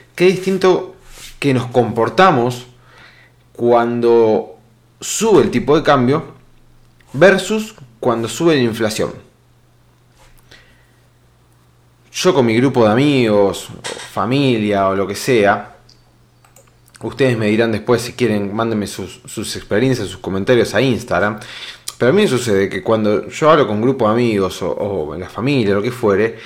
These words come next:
eh, el tema es el dólar. ¿Viste cuánto está el dólar? Trescientos treinta mangos.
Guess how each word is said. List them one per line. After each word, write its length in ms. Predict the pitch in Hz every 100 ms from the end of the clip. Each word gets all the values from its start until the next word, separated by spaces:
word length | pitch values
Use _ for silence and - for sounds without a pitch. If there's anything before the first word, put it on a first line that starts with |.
| - - - - _
eh, 400 | 113 117 107 101 -
el 100 | 104
tema 180 | 180
es 100 | -
el 80 | 107
dólar. 320 | 139 185 92 - _ _ _ _ _ _ _ _ _ _ _ _ _ _ _ _ _
¿Viste 320 | 180 170 -
cuánto 240 | - 131 117
está 160 | 107
el 140 | 117 156
dólar? 280 | 196 113 -
Trescientos 680 | 127 - 214 170 - -
treinta 340 | 135 156 139 196
mangos. 540 | 277 156 104 92 87